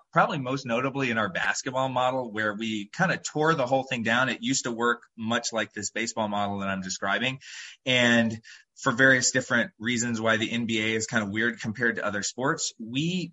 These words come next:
tore the whole thing down and made a system that was purely based on player ratings. And so that would know about trades and injuries and all, the whole nine yards. But in baseball, we, we found in the past when we've kinda looked at it, and maybe it's due for another look, but, like,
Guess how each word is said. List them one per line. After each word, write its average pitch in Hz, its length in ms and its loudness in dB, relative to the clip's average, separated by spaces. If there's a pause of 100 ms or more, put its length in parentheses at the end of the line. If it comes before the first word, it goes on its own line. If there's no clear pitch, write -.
tore 175 220 4
the 143 140 2
whole 160 240 2
thing 139 160 0
down 123 300 4
and 110 120 0
made 113 160 0
a 110 60 -4
system 117 420 -2
that 95 140 -2
was 98 120 -12 (140)
purely 208 300 6
based 107 280 -4
on 95 200 0
player 110 260 2
ratings. 98 400 -4
And 95 100 -4
so 110 180 -4
that 143 340 4
would 139 260 0
know 127 220 2
about 107 260 2
trades 107 480 -2
and 98 160 -2
injuries 104 480 -2
and 104 100 -4
all, 101 320 0
the 104 100 -6
whole 123 160 0
nine 101 260 0
yards. 123 360 4 (360)
But 156 180 8
in 143 240 4
baseball, 120 720 2 (260)
we, 147 360 2 (280)
we 190 280 2
found 196 400 6
in 170 80 0
the 151 80 4
past 147 360 2
when 131 140 -2
we've 120 140 -8
kinda 123 220 4
looked 123 320 0
at 147 200 8
it, 151 140 2
and 117 160 2
maybe 117 200 2
it's 104 200 -6
due 113 160 0
for 117 180 0
another 107 300 0
look, 113 440 -2
but, 123 240 2
like, 123 280 2